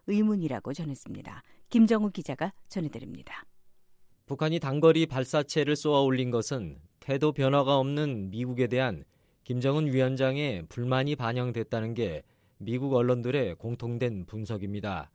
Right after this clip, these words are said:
Speaker 2: 미국 뉴욕타임스 신문은 김정은 위원장이 미국과의 관계에서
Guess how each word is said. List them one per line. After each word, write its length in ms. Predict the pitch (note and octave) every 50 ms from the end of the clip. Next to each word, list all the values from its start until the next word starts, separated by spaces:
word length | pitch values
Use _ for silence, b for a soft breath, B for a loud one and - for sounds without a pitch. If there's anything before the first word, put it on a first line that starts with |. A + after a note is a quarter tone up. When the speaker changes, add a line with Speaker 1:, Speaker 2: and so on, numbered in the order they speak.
| _ _ _ _ _ _ _ _ _ _ _ _ _ _
Speaker 2:
미국 320 | A2 A2 B2+ C#3+ E3 F3
뉴욕타임스 600 | D#3+ C#3 D#3+ E3+ E3 - F3 E3+ E3+ E3 D#3+ E3+
신문은 640 | D#3+ - E3 D#3 D#3+ E3 E3+ E3 C#3 G2+ E3+ D#3+ D#3 - _ _
김정은 420 | - B2 C3 B2+ D3 D#3 D#3+ D#3
위원장이 640 | D3 D3 C#3+ C#3+ C#3 C#3+ D3 D#3 D#3 C#3+ A2 E2+ - - - _
미국과의 580 | - F#2+ G#2 B2+ C3+ D3 C3+ - D3 D3 D#3 C#3+
관계에서 760 | C3+ A#2+ B2 B2 B2+ B2+ B2 A2+ - D3 C#3+ A2+ E2 C#2+